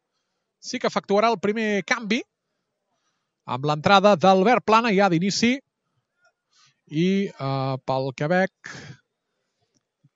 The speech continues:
per tant, primer canvi que efectua el conjunt, eh, ballenc amb l'entrada d'Albert, eh, Plana i la sortida, ara ho confirmarem,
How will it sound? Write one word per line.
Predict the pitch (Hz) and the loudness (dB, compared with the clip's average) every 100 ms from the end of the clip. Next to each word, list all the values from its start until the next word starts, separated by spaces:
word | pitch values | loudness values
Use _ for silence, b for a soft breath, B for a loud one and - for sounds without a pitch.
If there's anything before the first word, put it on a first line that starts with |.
| _ | _
per | 151 | -16
tant, | - 160 | -12 -8
primer | 147 170 151 | -8 -8 -6
canvi | 175 175 | -6 -6
que | 147 | -6
efectua | 151 151 - 202 202 202 175 | -6 -6 -2 2 4 4 0
el | 151 143 139 | -2 -2 -4
conjunt, | - 160 175 180 160 | -8 -6 -4 -4 -4
eh, | 143 135 131 123 | -6 -6 -8 -4
ballenc | 170 240 240 | -2 -2 -2
amb | 185 160 | -6 -6
l'entrada | 160 190 202 202 196 | -4 0 0 2 0
d'Albert, | 147 165 170 202 185 175 156 | 0 -2 0 0 0 0 -2
eh, | 151 143 | -2 -2
Plana | 220 233 240 247 254 _ _ _ _ _ _ _ _ _ _ _ _ _ | 0 0 0 -4 -6 _ _ _ _ _ _ _ _ _ _ _ _ _
i | 175 190 | -4 0
la | 180 202 | 0 0
sortida, | - 165 - 214 214 220 226 - _ | -2 -6 -2 -2 0 0 -2 -8 _
ara | 151 143 139 | -8 -4 -4
ho | 139 139 - | -4 -6 -8
confirmarem, | 143 190 190 175 196 208 | -6 -4 -2 -2 -2 -4